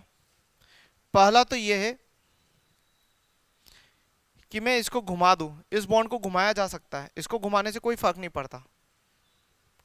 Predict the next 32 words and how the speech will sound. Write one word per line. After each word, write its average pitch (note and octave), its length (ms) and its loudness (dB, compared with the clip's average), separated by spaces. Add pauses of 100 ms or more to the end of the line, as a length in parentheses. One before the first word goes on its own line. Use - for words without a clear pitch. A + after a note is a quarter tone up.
ठीक E3 180 -2
है G3 80 -2
ना? E3 200 -12 (2250)
तो G3+ 80 -6
मैंने G#3 220 0
इसको A#3 200 -2
घुमा E3+ 300 -2
दिया C#3 220 -12 (260)
और F3+ 140 2 (120)
इस C#4+ 180 -2
तरह C4+ 140 4
से A#3+ 120 0
बना F#3+ 220 2
दिया F3+ 240 -6 (540)
कि A3+ 100 -10 (1400)
दोनों A3 240 6
ही D#4+ 80 2
सॉलिड A#3 300 6
डैश A3+ 220 2
एक G#3 220 2
तरफ F#3 200 2
हो, C#3 220 -12
ऐसा E3 220 0
नहीं G#3 140 -4
हो A3+ 80 -4
कि A3 140 -6 (100)
अलग D3 200 0
अलग C3+ 180 -10
हो। B2+ 120 -20 (1000)
तो F#3 120 -4
मेरे F#3 260 0
पास G#3 360 2